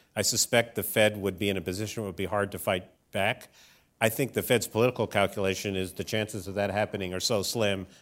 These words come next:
that they're just gonna stone-, stonewall things. My own judgment is that, um, the audit the Fed thing is losing a little bit of steam.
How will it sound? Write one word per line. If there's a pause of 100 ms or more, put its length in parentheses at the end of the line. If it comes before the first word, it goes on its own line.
that
they're
just
gonna
stone-,
stonewall
things. (380)
My
own
judgment
is
that, (380)
um,
the
audit
the
Fed
thing
is
losing
a
little
bit
of
steam.